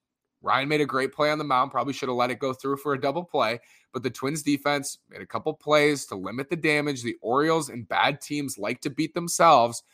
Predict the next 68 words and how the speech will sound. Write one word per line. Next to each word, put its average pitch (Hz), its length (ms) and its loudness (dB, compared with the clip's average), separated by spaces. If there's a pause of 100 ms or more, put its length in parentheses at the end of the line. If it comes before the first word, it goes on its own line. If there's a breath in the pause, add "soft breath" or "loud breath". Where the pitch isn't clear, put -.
(240)
and 156 200 -2
the 160 40 -4
Twins 147 300 -4
got 127 160 2
a, 113 120 2
a 117 100 -6
very 131 400 0
fortunate 113 560 -4
call 92 260 -4
there. 52 220 -14 (500)
A 110 80 -6
very 139 240 4
fortunate 139 480 0
call. 113 140 2
I 104 80 4
believe 127 200 0
that 123 160 4
was 117 120 -4
in 117 60 -8
the 104 80 -8
fifth - 240 -6
inning 104 200 -6
as 95 160 -12
well. 98 400 0 (240)
They 107 100 -4
called 123 260 4
the 110 80 0
runner 107 340 0
out 110 200 2
at 104 140 -4
second. 98 480 -6 (180)
I 101 80 -10
think 104 200 -10
the 98 60 -6
runner 98 280 -4
was 104 200 -4
safe. 92 340 -4 (440 soft breath)
So 160 100 4
that's 190 220 10
the 180 80 8
luck 160 280 8
we're 135 120 2
talking 120 280 4
about. 107 160 0
The 110 80 -8
Twins 147 240 -6
have 131 80 -6
had 131 140 2
a - 20 -2
lot 110 240 2
of 98 80 -8
it 92 140 -14
this 92 240 -8
year. 85 180 -6
I'm 95 100 -6
not 104 160 0
gonna 110 140 -6
be 104 80 -6
shy 107 280 0
about 98 260 -4
that 101 220 -2
either. 95 280 -8
They've 98 160 -8
had 110 220 0
a 98 40 -2
lot 98 240 0
of 117 60 -4
luck 123 300 2